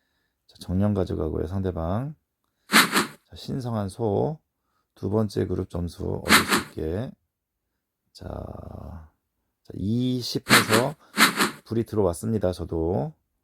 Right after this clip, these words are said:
아래쪽에서 맨 위까지 연결되면 됩니다. 불이 들어왔죠? 정령 가져오고요. 재판은 뺏어갔네요.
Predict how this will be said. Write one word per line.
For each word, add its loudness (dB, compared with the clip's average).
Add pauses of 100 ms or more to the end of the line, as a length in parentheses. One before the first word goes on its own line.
(260)
아래쪽에서 4
맨 4
위까지 0
연결되면 2
됩니다. -4 (240)
불이 -8
들어왔죠? -4 (680)
정령 -2
가져오고요. 2 (140)
재판은 -8
뺏어갔네요. -4